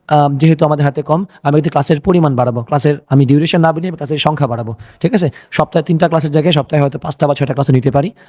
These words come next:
depends on the situation, ঠিক আছে? তো এই যে মডিউল ওয়ানটা শেষ হয়ে গেল, ভেক্টরের মডিউ-, আহ, ফিজিক্সের মডিউল ওয়ান শেষ হওয়ার পরে আমরা চলে যাব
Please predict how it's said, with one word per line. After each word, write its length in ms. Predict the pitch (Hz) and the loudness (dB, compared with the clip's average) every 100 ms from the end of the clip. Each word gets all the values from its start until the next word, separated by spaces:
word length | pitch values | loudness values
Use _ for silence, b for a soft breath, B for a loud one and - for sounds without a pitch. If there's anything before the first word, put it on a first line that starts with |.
| 143 | -8
depends 280 | 151 156 156 | -4 -4 -2
on 120 | 135 | -2
the 120 | 131 | -2
situation, 360 | 127 135 120 117 - b b | -2 -2 -2 -4 -8 b b
ঠিক 120 | - 233 | 0 0
আছে? 160 | 170 120 B B | -2 -8 B B
তো 80 | - | 0
এই 160 | 170 | 2
যে 100 | 190 | 4
মডিউল 280 | 196 175 196 | 2 4 4
ওয়ানটা 220 | 185 170 | 4 2
শেষ 260 | 156 151 - | 2 2 2
হয়ে 120 | 165 | 2
গেল, 220 | 131 131 233 _ _ _ 131 | 2 0 -4 _ _ _ -2
ভেক্টরের 380 | 151 196 202 | 0 2 2
মডিউ-, 300 | 180 165 170 | 2 2 2
আহ, 180 | 135 127 | 2 0
ফিজিক্সের 400 | 123 208 - 214 | 0 -2 0 0
মডিউল 200 | 175 170 | 2 4
ওয়ান 120 | 170 | 4
শেষ 200 | 151 135 | 2 2
হওয়ার 140 | 139 135 | 0 0
পরে 240 | 139 190 - b b - | -2 -4 -6 b b -4
আমরা 260 | 156 151 151 | 0 0 0
চলে 200 | 143 131 | 0 0
যাব 220 | 135 | 0